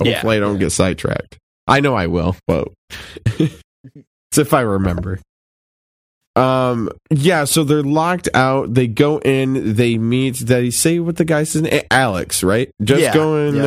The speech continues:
Speaker 2: uh, yeah. So they tell,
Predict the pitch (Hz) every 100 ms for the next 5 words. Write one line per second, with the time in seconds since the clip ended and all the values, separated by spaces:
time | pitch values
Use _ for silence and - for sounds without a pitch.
0 | 117 117 117 110 110 104 - _ _ _
1 | _ _ _ _ _ _ _ _ - 135
2 | 131 101 73 - - _ - 143 185 185
3 | 175 151 147 165 151 247 262 233 226